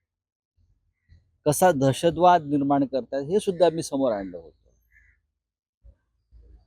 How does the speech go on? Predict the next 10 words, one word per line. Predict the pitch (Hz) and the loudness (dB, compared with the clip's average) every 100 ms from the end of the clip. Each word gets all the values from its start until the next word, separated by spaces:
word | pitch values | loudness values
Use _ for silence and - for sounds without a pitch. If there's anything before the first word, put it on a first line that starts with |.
| _ 135 | _ 2
नावं | 151 190 196 | 4 6 4
घेऊन. | 160 196 113 - - - - - - - - - - - - - _ _ _ _ _ - - - | 2 0 0 -8 -20 -20 -20 -20 -20 -20 -20 -20 -20 -20 -20 -20 _ _ _ _ _ -20 -20 -4
त्याच्यामुळे | 135 147 180 185 196 208 | -2 2 2 4 2 2
निवडणूक | 190 151 143 165 175 202 226 - - - _ _ _ _ _ - - - | 2 2 2 0 0 0 -2 -4 -20 -20 _ _ _ _ _ -20 -20 -8
उमेदवारी | 147 165 180 180 180 202 | -2 0 2 4 4 2
भरण्याच्या | 147 127 147 160 175 175 | 2 0 2 2 0 2
त्यांच्या | 151 131 120 160 156 139 - - _ _ - - - - - - - - _ _ _ - | 2 0 2 4 4 2 -6 -20 _ _ -20 -20 -20 -20 -20 -20 -20 -20 _ _ _ -4
रॅलीमध्ये | 127 147 156 190 196 131 123 | 4 6 6 6 4 0 -2
गुंड | 131 151 170 196 | -2 -2 0 0
टोळ्या | 170 156 151 139 | 2 4 4 2